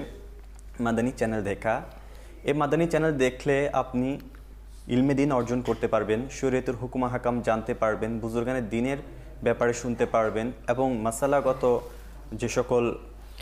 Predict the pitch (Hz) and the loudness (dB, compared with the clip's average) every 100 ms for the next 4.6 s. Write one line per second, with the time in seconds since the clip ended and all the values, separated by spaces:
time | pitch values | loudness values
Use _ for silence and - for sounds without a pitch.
0 | 117 117 127 117 120 120 123 - 113 110 | -2 2 2 2 0 -2 -2 0 4 4
1 | 110 131 117 - 110 104 107 110 - 127 | 2 0 2 2 2 4 2 -2 -2 0
2 | 117 131 175 - - 117 120 123 151 139 | 2 2 0 -8 -4 -2 2 2 2 2
3 | 131 127 120 123 120 117 120 110 123 127 | 2 2 0 2 2 2 2 2 2 0
4 | 120 110 123 131 117 127 | -2 0 0 0 2 2